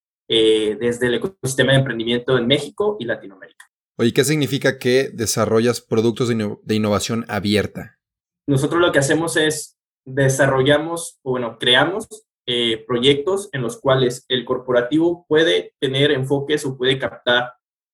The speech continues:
Speaker 1: desarrollos tecnológicos, puede captar soluciones de problemáticas internas y externas con gente fuera de su organización. Es decir, el, los corporativos dan esa apertura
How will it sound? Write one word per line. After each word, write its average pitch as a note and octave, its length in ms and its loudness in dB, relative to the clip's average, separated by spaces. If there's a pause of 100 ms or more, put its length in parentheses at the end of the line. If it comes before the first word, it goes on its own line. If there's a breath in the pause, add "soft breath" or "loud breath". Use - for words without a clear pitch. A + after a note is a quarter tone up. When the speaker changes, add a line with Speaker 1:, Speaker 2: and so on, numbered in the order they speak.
(160)
Speaker 1:
desarrollos C3 520 2
tecnológicos, C#3 800 -4
puede B2+ 240 -2
captar B2+ 500 0
soluciones C#3 640 2
de C#3+ 100 4
problemáticas B2+ 880 -2
internas B2 680 -2
y B2 140 -2
externas D3 720 -2 (580)
con C#3 180 4
gente D3+ 340 2
fuera D3 300 4
de C3+ 120 4
su B2+ 80 -6
organización. A2 640 -10 (420)
Es A2 100 -8
decir, C3 460 0 (360 soft breath)
el, B2+ 800 2
los C3+ 200 0
corporativos C#3+ 840 0 (180)
dan C3+ 280 0
esa C3+ 260 0
apertura D3 640 -4